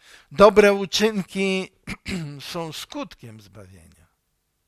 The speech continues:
Jezus powiedział swoim naśladowcom tak,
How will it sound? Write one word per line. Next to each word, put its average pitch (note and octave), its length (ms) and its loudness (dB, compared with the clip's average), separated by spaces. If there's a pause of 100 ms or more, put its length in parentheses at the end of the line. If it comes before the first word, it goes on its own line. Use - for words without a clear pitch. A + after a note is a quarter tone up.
(1700)
Jezus B3+ 480 4
powiedział A3 520 0
swoim G#3+ 560 -4
naśladowcom F#3+ 880 -2
tak, C3+ 360 -8